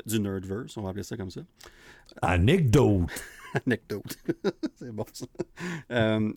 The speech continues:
Speaker 1: en deux mille dix-huit, dans Infinity War, quand que Hulk qui arrive dans le Sanctum Sanctorium, ou pour aller, euh, avertir Doctor Strange que Thanos s'en vient, mais dans les, dans le, les premiers scripts,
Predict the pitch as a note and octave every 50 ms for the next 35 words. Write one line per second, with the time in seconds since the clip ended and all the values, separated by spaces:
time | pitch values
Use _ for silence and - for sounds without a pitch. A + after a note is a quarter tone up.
0 | _ - B2 A#2 A2 A2 A2 G#2+ G#2 A#2+ A#2+ A#2+ C3+ C#3 C3+ B2 G#2+ G2 G2 F#2+
1 | F#2+ G#2+ D3 F3 E3+ _ _ _ - - A2+ G#2+ G2+ G#2+ A2+ G#2+ - - A2 G#2
2 | G2+ G2+ G#2 A#2 D3 G3 G#3+ A3 G3+ - - - G#2+ G#2 - - A2 G#2+ - -
3 | - B2+ C3+ C#3+ C3 A#2 - - - G#2 G#2 G#2 G2+ A#2 C3 C#3 C#3 C3 B2 A2
4 | G2+ G2+ A2 G#2 G2+ G#2 G2+ G2+ G2+ G2 F#2+ _ _ _ _ _ _ - - -
5 | - B2+ A#2+ A2 - - B2 B2 B2 A#2 - - G#2 G#2 - - G#2 G2+ G#2 B2+
6 | E3+ F3 - A2 G#2+ G#2 - _ - A2 G#2 G2 G2+ G2 G2 G2 G2+ G2 G2 F#2+
7 | F#2 - - - - - - - G#2 G#2 G2 - - - A2+ A2 G#2 G2+ G2 -
8 | - G2+ F2+ - - A2 G#2 G#2 G#2 G2+ - - - G2 F#2+ F#2+ F#2+ F#2 - _
9 | - - _ - - G2+ G2 F#2+ F#2+ F#2+ F#2+ - - - G2+ F#2+ F#2 F#2 F#2+ G2
10 | A#2+ E3 G3 - - - - - - - F#2+ F#2+ F#2 F#2+ F2+ F#2 F#2 F2+ - _
11 | _ - - F#2 F2+ F#2 F2 F2+ F#2+ G2 G#2 - - - A#2+ B2+ C3+ A#2+ G2 -
12 | - - - - - E3+ - -